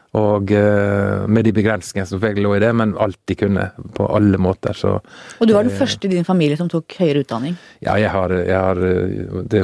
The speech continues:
Speaker 1: kommer an på hva man definerer som høy, men jeg har en søster som er lærer, og en som er sykepleier, så jeg, så jeg har, det er, det er, det er, det er flinke <laughs> og, og, og, og, og gode mennesker i, i, i, i min søskenflokk, så, men, eh, jeg, jeg, jeg, jeg var i hvert fall den første på Handelshøyskolen som,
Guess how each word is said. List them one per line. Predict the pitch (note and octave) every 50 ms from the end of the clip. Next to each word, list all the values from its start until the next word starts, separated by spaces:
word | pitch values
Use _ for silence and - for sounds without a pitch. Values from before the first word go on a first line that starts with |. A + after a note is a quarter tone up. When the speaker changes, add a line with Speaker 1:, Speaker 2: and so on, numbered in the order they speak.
| -
Speaker 1:
kommer | - F#2 G2 G2
an | E2
på | G2 G2
hva | F#2+
man | F#2+ F2+
definerer | F#2 - - G2 F#2 E2+ F2 F#2
som | F#2+ F#2
høy, | G2 F#2+ G2 F#2+
men | G2 G2
jeg | F#2+ G2
har | G2+ F#2 F#2
en | F2
søster | - G#2 F#2+ - - - G2 G2
som | G2 G2
er | G2+ G2
lærer, | G2+ G2 F#2+ F#2+ F#2+ F#2+
og | G2 G2
en | F#2+ F#2 -
som | G2
er | F2+ -
sykepleier, | G2+ G2 G2+ F#2+ - G2 F#2+ F#2 F#2+ -
så | G#2 G2
jeg, | F#2+ F#2+
så | G#2 G#2
jeg | G2 F#2 G2+
har, | F#2+ F#2 F#2 - - - - - - - _
det | _ G2+ G2 G2
er, | F#2
det | G2 G2 G2
er, | G2 F#2 F2+ G#2+
det | G2+
er, | G2 - - F#2+ G2+
det | A2 G#2
er | -
flinke | - A2+ A2 - - A2 A2 G#2
<laughs> |
og, | - D3+ - - -
og, | D#3 - B2 A#2 - - - C3 C3+ - -
og, | A2 A#2 A#2 A2+ B2
og, | F#2+ A#2+ A#2 A2 G2 A#2+
og | A#2+ A#2+ F2+ A2+ A2+
gode | A2+ G#2+ A2
mennesker | G#2+ A2 A2 - - G2+ G#2 G2+
i, | F#2+ G2+
i, | F#2 G2 G2 G2+ G2 F#2
i, | F#2+ F#2+ F#2 G2 G2
i | F#2 F#2 F2+ F#2 G2 G2 G2
min | F#2
søskenflokk, | - G#2 - - G#2 F#2 - F#2+ F#2 - -
så, | - G2+ G2 G2 F#2+ F#2+ - - - - - - - _ - A2+
men, | A2+ A2 A2 A2
eh, | G#2+ G#2+ G#2+ G#2 G#2 G2+ G2+ G2+ G2+ G2 G2+ G#2
jeg, | G#2+ G#2+ G2+ G2 F#2+ G2+ G#2+
jeg, | G#2+ G#2 G2+ G#2 G2+ G#2 G#2 G#2+
jeg, | G#2+ G#2 G2+ G2+ G2+ G2+ G2 - _ _ _ _ _ -
jeg | A2+ G#2
var | G#2+
i | G#2+ G#2
hvert | - -
fall | G2 F#2
den | -
første | G2 - - G2+ G2
på | F#2+
Handelshøyskolen | F2+ G2 F#2 F2+ - F#2 - - G2 F#2+ G2+ G2 G2+
som, | G2 G#2 G2+ G2 G2+